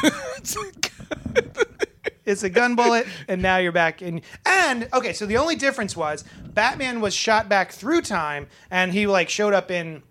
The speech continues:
Speaker 2: prehistoric caves.
Speaker 1: Yeah.
Speaker 2: And then he would sort of, I don't know how, but he was jumping around time.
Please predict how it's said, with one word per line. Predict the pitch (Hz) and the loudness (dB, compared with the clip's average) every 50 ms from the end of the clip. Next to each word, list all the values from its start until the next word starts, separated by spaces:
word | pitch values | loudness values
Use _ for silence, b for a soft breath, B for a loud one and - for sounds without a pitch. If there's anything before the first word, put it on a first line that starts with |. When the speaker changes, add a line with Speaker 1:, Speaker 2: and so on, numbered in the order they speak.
| _ _ _ _ _ _ _ _ _ _ - - - - | _ _ _ _ _ _ _ _ _ _ -20 -20 -14 -8
Speaker 2:
prehistoric | - 214 208 185 - 208 185 160 - | -6 -4 -4 -2 0 0 0 -2 -2
caves. | - - 185 180 175 170 170 165 156 - b b b | -4 -4 -4 -2 -2 -2 -4 -4 -8 -10 b b b
Speaker 1:
Yeah. | 127 151 147 120 | 4 4 4 6
Speaker 2:
And | 185 202 | 4 2
then | 214 208 | 2 0
he | 214 | 0
would | 196 185 180 | 0 -2 -2
sort | - 226 214 190 | 0 2 2 2
of, | 170 170 | 2 0
I | - 185 | 0 -2
don't | 180 170 | 0 0
know | 160 147 | -2 -2
how, | 143 156 156 151 143 | -2 0 -2 -2 -2
but | 147 151 | -2 -4
he | 180 | -6
was | 170 147 | -6 -6
jumping | - - 180 170 165 151 | -4 -6 -4 -4 -4 -6
around | 147 143 143 139 127 | -6 -6 -6 -6 -6
time. | - 135 135 127 117 113 | -6 -6 -6 -6 -8 -10